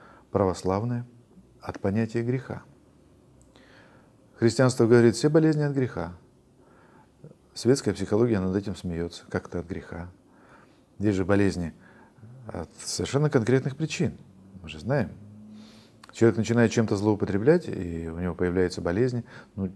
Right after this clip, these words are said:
человек травмировался, у него возникают болезни от этого. А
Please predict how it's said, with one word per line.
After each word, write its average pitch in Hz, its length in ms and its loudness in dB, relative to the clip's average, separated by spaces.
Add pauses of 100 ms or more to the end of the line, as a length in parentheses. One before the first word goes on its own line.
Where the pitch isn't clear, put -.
(140)
человек 131 280 6
травмировался, 131 760 4 (440)
у 98 40 -6
него 98 160 0
возникают 92 460 0
болезни 113 680 -2 (340)
от 101 160 -4
этого. 90 320 -4 (880)
А 101 400 0